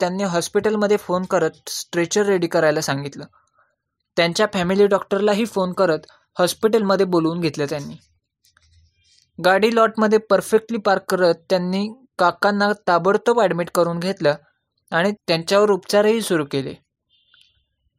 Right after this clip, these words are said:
सगळं मार्गी लागल्यावर काकू लॉबीमध्ये आम्ही दोघं बसलेलो तिथं आल्या. माझ्याकडे गाडीची चावी देत माझ्या डोक्यावरून हात फिरवला त्यांनी. आम्हा दोघांच्याच गालांना दोन्ही हातांनी टॅप करत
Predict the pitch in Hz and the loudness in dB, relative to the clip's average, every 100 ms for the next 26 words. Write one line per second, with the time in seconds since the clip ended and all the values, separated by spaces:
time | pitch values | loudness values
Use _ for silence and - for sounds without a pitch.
0 | _ - 214 233 226 233 233 208 190 196 | _ -2 2 2 2 2 4 2 2 2
1 | 185 175 196 180 156 - 175 165 208 214 | 2 4 2 2 0 0 -2 0 -2 2
2 | 196 165 190 202 196 196 170 180 185 165 | 2 2 2 2 2 0 0 -2 -2 -2
3 | 180 180 170 165 170 160 147 - 165 196 | -2 -4 -4 -4 -4 -4 -6 -10 -6 0
4 | 185 143 - - _ _ _ _ _ _ | 0 0 -6 -16 _ _ _ _ _ _
5 | _ _ _ _ _ - 170 180 214 220 | _ _ _ _ _ -2 2 2 2 0
6 | 233 214 190 202 233 208 196 180 185 190 | 0 2 2 2 -2 -2 0 0 0 0
7 | 175 185 175 196 196 175 196 202 208 208 | 0 -2 0 0 -2 -4 0 0 0 -2
8 | 170 170 170 175 165 143 143 139 151 - | -4 -8 -6 -4 -2 -2 -6 -10 -14 -20
9 | _ _ _ _ _ _ - 170 185 226 | _ _ _ _ _ _ -4 -2 2 2
10 | 208 185 208 214 247 214 214 202 208 214 | 2 2 2 0 -4 0 0 2 0 -2
11 | 214 _ _ 165 180 208 190 180 196 202 | -6 _ _ -4 -2 -2 -4 -2 -2 -2
12 | 202 185 185 - 202 156 | -2 -2 -2 0 0 0